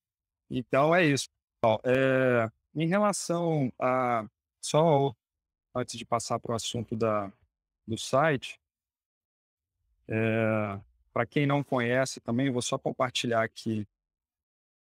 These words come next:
os recursos da,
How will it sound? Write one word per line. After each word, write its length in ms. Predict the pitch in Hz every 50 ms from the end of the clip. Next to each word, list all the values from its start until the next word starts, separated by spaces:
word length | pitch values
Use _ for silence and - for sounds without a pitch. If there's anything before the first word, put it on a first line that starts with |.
| _ _ _ _ _ _ _ _ _ _ _ _ _ _ _ _ _ _ _ _ _ _ _ _ -
os 360 | - 110 113 117 117 110 -
recursos 580 | 123 123 107 - - 131 123 - - 120 110 110
da, 500 | 127 123 123 117 117 117 113 110 104 101